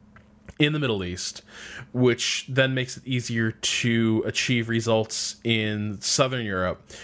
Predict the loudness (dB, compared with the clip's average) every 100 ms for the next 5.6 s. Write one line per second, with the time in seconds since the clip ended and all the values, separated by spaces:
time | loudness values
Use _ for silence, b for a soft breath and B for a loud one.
0 | B 2 4 2 0 4 2 2 0 2
1 | 0 -6 _ _ _ _ 0 2 4 2
2 | 2 -2 -2 0 0 0 -2 2 2 2
3 | -8 -20 _ _ -2 2 4 4 2 2
4 | 0 0 0 0 2 0 0 0 2 2
5 | 2 2 2 4 2 -2